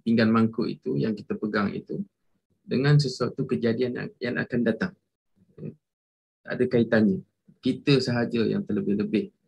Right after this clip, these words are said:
sangka yang bukan-bukan, dan itu perkara yang dibenci. Itu termasuk dalam tasya'um, perkara yang tidak baik. Sepatutnya kita bersangka baik,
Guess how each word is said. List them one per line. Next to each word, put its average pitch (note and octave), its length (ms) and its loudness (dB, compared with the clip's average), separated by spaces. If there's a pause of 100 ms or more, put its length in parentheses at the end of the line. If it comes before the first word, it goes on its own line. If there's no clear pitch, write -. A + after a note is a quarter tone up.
(180)
sangka G#2 480 -2
yang G2 240 0
bukan-bukan, A2+ 560 0 (640)
dan G#2+ 160 0
itu - 240 -2
perkara A#2+ 320 0
yang A2 160 2
dibenci. G2 400 0
Itu D3 80 -4
termasuk C3 400 -2
dalam A2+ 320 -2 (240)
tasya'um, - 560 -4
perkara G#2+ 320 -2
yang G2 160 0
tidak - 160 -2
baik. - 320 -2 (540)
Sepatutnya A2+ 480 0
kita A2 240 -2
bersangka G2+ 400 -2
baik, G2+ 320 2